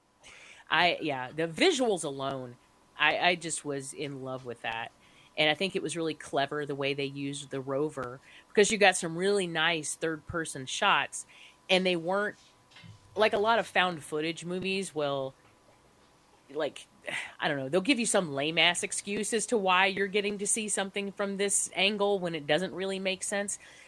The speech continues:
But everything I think we got here made sense. And, um, I was just, I was all about it. Like,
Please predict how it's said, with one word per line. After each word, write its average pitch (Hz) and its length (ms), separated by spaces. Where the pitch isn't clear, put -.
But 170 200
everything 180 520
I 156 100
think 170 280
we 147 100
got 135 240
here 170 240
made 139 280
sense. 151 440
And, 135 500
um, 127 420
I 143 160
was 147 240
just, - 260
I 139 220
was 165 420
all 151 180
about 143 280
it. 104 240
Like, - 180